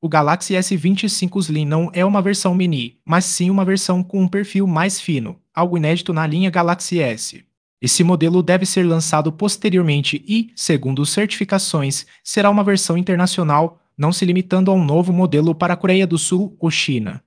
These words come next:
O que esperar da experiência do usuário com o lançamento do Galaxy S vinte e cinco? Você pode esperar uma experiência aprimorada. O foco em inteligência artificial no One U I sete pode oferecer novas funcionalidades que tornam o uso do smartphone mais intuitivo.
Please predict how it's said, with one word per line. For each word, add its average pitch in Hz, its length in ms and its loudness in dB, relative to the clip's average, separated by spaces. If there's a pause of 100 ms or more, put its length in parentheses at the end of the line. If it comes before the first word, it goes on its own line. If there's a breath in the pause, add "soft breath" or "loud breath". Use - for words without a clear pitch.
(320)
O - 40 -20
que - 80 -10
esperar 196 340 0
da 165 120 -2
experiência 165 580 -2
do 147 100 -2
usuário 165 420 2
com 190 200 0
o 175 40 4
lançamento 160 580 0
do 160 100 -4
Galaxy 165 500 0
S 160 220 0
vinte 131 280 -4
e 180 40 -2
cinco? 135 460 -6 (200)
Você 143 240 -2
pode 196 240 0
esperar 190 380 0
uma 202 120 2
experiência 202 580 0
aprimorada. 151 760 -2 (300)
O 123 100 -6
foco 185 280 2
em 180 120 4
inteligência 170 640 0
artificial 170 680 0
no 147 140 0
One 160 200 2
U 175 60 4
I 139 80 0
sete 135 400 -2
pode 196 320 2
oferecer 180 420 2
novas 160 440 2
funcionalidades 160 880 0
que 156 120 -2
tornam 190 440 2
o 185 40 4
uso 165 200 2
do 143 80 0
smartphone 180 560 2
mais 156 420 0
intuitivo. 156 800 -2